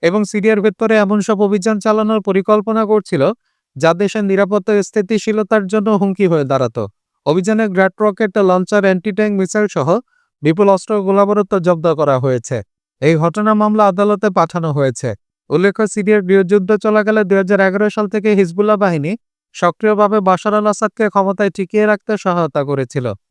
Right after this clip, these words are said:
দুই হাজার তেরো সাল থেকে প্রকাশ্যে আসাদকে সমর্থন দেওয়া হয়। তবে গত ডিসেম্বরে ইসলামপন্থী জোটের হাতে আসাদ ক্ষমতাচ্যুত হওয়ার পর হিজবুল্লাহ বড় সমর্থন হারায়। সম্প্রতি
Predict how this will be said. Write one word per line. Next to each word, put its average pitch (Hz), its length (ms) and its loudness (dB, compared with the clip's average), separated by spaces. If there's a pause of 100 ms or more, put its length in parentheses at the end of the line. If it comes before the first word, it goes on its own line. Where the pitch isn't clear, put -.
(220)
দুই 147 120 2
হাজার 180 220 2
তেরো 196 240 0
সাল 214 180 -2
থেকে 214 240 -2
প্রকাশ্যে 202 420 0
আসাদকে 202 420 -2
সমর্থন 190 540 -2
দেওয়া 135 180 2
হয়। 117 200 -4 (360)
তবে 160 180 2
গত 190 200 -2
ডিসেম্বরে 208 540 0
ইসলামপন্থী 202 640 0
জোটের 185 340 0
হাতে 208 220 -2
আসাদ 196 260 -2
ক্ষমতাচ্যুত 185 600 -4
হওয়ার 208 260 2
পর 151 200 2 (420)
হিজবুল্লাহ 185 420 2
বড় 185 240 0
সমর্থন 175 500 -4
হারায়। 127 280 -2 (360)
সম্প্রতি 185 600 -2